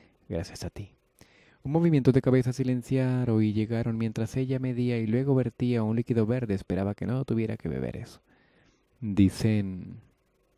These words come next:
Sorcia mantuvo sus espectaculares ojos abajo.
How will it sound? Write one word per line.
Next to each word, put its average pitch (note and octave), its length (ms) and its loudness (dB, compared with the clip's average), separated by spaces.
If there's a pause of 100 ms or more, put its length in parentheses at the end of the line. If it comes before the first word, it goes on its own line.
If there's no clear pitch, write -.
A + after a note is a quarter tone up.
(2250)
Sorcia G3 500 4
mantuvo A2+ 420 2
sus G2+ 220 -2
espectaculares G2+ 880 0
ojos G#2+ 260 2
abajo. A2+ 580 -2